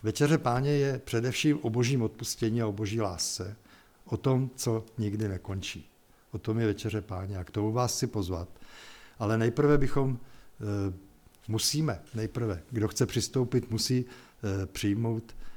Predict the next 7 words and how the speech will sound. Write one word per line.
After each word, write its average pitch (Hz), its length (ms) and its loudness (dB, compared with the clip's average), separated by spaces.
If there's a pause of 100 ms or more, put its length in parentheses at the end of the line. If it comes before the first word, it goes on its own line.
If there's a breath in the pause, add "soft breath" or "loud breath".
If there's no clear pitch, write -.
(120 soft breath)
boží 104 340 2
odpuštění. 90 720 -2 (760 loud breath)
A 98 280 2
to - 160 -2
si - 160 2
chceme 135 320 2
vyprosit. 113 680 0